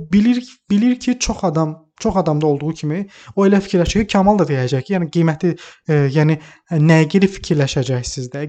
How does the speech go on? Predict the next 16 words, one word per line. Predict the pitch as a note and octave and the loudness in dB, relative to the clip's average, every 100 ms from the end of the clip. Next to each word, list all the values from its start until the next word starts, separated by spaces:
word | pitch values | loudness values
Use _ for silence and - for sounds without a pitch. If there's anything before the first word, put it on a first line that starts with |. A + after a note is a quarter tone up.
| D#3+ | -2
qiymətdən | D3 C#3 - D3 | 0 0 -2 0
mi | G#3 | 4
razı | A#3 F3+ D3+ | 4 4 2
deyilsiniz? | C3+ A#2 - - - - - _ | -2 -4 -8 -14 -16 -18 -20 _
Çox | - F#3+ | -2 0
adam | F3+ | -4
onu | E3 D3+ | -2 -2
deyir | G#3 E3+ | -2 -4
axı. | B2 F3+ | -6 -10
O, | G3+ G3 | -8 -2
və | A3 - | -2 0
o | A3+ | 2
belə | G#3+ G#3+ | 2 2
təxmin | E3+ C#3+ E3 | -2 -4 -2
edir | D3 | -2
ki, | - | -4